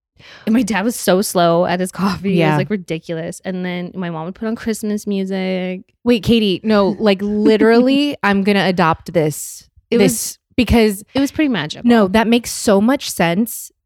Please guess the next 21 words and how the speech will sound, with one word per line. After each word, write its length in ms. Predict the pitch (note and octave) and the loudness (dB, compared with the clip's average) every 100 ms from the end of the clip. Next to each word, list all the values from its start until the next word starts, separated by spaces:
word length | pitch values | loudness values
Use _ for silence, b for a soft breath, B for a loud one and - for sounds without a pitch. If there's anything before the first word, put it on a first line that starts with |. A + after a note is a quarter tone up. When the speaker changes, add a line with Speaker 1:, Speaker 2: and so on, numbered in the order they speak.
| - | -2
Speaker 2:
to, 120 | A#3 | 0
like, 420 | G3+ E3+ E3 - _ _ _ - | 2 2 -2 -12 _ _ _ -2
'cause 140 | A#3+ | 0
we, 180 | C4 C#4+ | 2 0
we 260 | A#3 C4 C4+ | 0 0 2
already 260 | D#4 F4 | 2 0
do 220 | C4+ C4+ | 0 -2
the 160 | A#3+ A#3 | 2 0
Christmas 460 | G3+ A3 - G3 - | 2 -2 2 0 0
pajama 440 | F#3 F3+ D#3 D3 | -4 -2 -2 -4
thing. 420 | - - A3 A3+ - | -6 -10 -10 -12 -8
Speaker 1:
Mm-hmm. 320 | G3+ G3 A3 A3+ | -6 -6 -8 -2
Speaker 2:
Like, 260 | F3+ F3 - - | -2 -2 -8 -6
I 80 | G3 | -2
did 160 | G3 | 0
that 160 | A3+ - | 0 0
last 320 | F3 F3 - | -2 -4 -4
year. 260 | F3+ F3 - _ | -4 -4 -8 _
Chic. 720 | - - - G#3+ - - - _ _ _ _ _ | -10 -8 -8 -8 -10 -14 -20 _ _ _ _ _
Silk. 480 | - - G#3 F3+ | -18 -10 -2 -2
Speaker 1:
<laughs> 60 | A#3 | -2